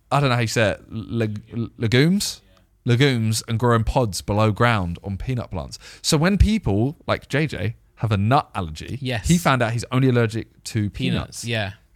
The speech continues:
Speaker 1: He never had a nut allergy at all.
Speaker 2: No, he had a legume allergy.
Speaker 1: He's a leg-,
Speaker 2: That
Speaker 1: a le-, legume. <laughs>
Speaker 2: Legume. That's why on planes, like, obviously they, they, peanuts are, like, the worst thing you can do on planes. Can't have them out anywhere, but they'll give you some nuts.
Speaker 1: And
Speaker 2: So,
Speaker 1: then there's never
Speaker 2: yeah,
Speaker 1: peanuts in
Speaker 2: every
Speaker 1: it.
Speaker 2: other nut than
Speaker 1: Wow, my mind just got blown.
Speaker 2: Yeah,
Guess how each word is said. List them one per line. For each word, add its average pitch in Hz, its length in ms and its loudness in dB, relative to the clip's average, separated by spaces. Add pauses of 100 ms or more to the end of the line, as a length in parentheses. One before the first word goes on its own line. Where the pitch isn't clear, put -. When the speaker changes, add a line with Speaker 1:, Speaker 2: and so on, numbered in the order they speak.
(100)
Speaker 1:
He 165 60 -2
never 131 160 0
had 101 140 0
a - 40 -2
nut 98 180 0
allergy 95 340 -4
at 95 120 -6
all. 147 140 -8
Speaker 2:
No, 120 220 -4
he 110 40 -6
had 110 100 -6
a 113 60 -4
legume 123 320 -4
allergy. 104 340 -6
Speaker 1:
He's 107 120 -6
a 98 60 -2
leg-, 95 140 -2 (240)
Speaker 2:
That - 120 -4
Speaker 1:
a - 20 -2
le-, 101 100 -4 (120)
legume. 107 440 2
<laughs> - 60 4
Speaker 2:
Legume. 117 360 -2 (240)
That's 180 200 0
why 156 380 4
on 131 180 -2
planes, 113 520 0
like, 110 300 -4
obviously 120 300 -8
they, 113 200 -4
they, 113 300 -6 (480)
peanuts 156 280 2
are, - 20 0
like, 127 60 -2
the 123 60 -2
worst 127 260 2
thing 131 80 -2
you 120 60 -2
can 120 100 -2
do 120 80 0
on 107 120 -4
planes. 104 400 -6
Can't 123 160 -6
have 113 80 -2
them 110 120 -4
out 104 160 -4
anywhere, 101 360 -8
but 104 80 -12
they'll 120 140 -4
give 127 100 0
you 120 100 0
some 120 180 -4
nuts. - 400 -6 (280)
Speaker 1:
And - 120 -2
Speaker 2:
So, 123 100 0
Speaker 1:
then 117 120 -2
there's 123 200 0
never 123 100 -2
Speaker 2:
yeah, 113 140 -6
Speaker 1:
peanuts 151 200 -2
in 131 60 2
Speaker 2:
every 131 140 2
Speaker 1:
it. 127 40 0
Speaker 2:
other 127 140 -2
nut 123 280 -4
than 107 260 -10 (800)
Speaker 1:
Wow, 135 880 4
my 135 140 -4
mind 135 200 -2
just 104 100 -8
got 92 120 -12
blown. 101 380 -2
Speaker 2:
Yeah, 107 260 -8